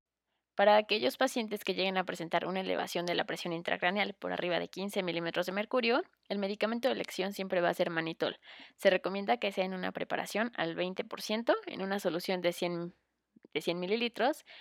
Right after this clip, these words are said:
en donde se hace la dilución de veinte gramos sobre cien mililitros. Por otra parte, también si el paciente presenta un deterioro neurológico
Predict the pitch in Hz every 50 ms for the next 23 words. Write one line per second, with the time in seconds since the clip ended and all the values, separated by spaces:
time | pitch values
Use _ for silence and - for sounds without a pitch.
0 | - - - - 196 190 190 196 202 196 202 202 202 208 214 226 247 233 226 220
1 | 220 220 220 220 - - 220 220 220 190 180 185 180 185 185 220 233 233 - 254
2 | 254 240 233 233 233 247 285 294 - - - - 220 214 226 226 233 - - 208
3 | 185 180 180 175 165 160 160 151 - - - - - - - _ _ _ _ -
4 | - - - - - _ _ - 202 220 233 262 277 277 - 277 254 - 247 233
5 | 220 196 202 190 - 214 196 - 185 185 - - 208 208 - 208 196 - 170 -
6 | - 180 180 - 180 185 190 196 190 214 - - 185 185 175 175 190 196 180 165
7 | 170 165 170 170 170 170 - 180 - - -